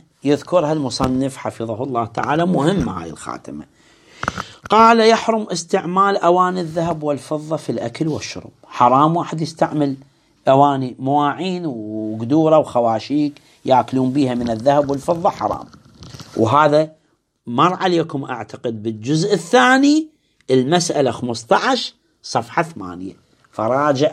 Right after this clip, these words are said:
أيها الطالب اللبيب. بل يحرم أيضًا استعمالها في الطهارة من الحدث والخبث.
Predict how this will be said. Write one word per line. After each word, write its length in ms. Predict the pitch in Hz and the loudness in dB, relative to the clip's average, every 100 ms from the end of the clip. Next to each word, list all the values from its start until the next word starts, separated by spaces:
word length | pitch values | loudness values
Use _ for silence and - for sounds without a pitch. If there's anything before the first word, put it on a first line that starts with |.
| - | 2
أيها 280 | 143 139 127 | 4 4 2
الطالب 480 | - 143 135 127 | 2 2 4 2
اللبيب. 440 | 120 110 101 98 80 _ _ _ _ _ _ _ _ _ _ - - - - - - | 2 2 0 -4 -10 _ _ _ _ _ _ _ _ _ _ -20 -18 -18 -16 -16 -2
بل 280 | 151 196 226 | 4 6 8
يحرم 400 | 226 247 269 247 | 6 4 2 2
أيضًا 440 | 254 269 269 269 | 0 0 0 -2
استعمالها 880 | 233 - - 214 247 262 262 240 262 | -4 0 0 0 -2 2 2 2 0
في 160 | - 247 | 0 -2
الطهارة 600 | - 233 202 254 370 427 427 | 2 0 4 4 6 4 2
من 100 | 403 | 2
الحدث 440 | - - 269 196 196 | 2 4 2 0 0
والخبث. 540 | 156 127 - 120 113 | 0 0 -6 -10 -14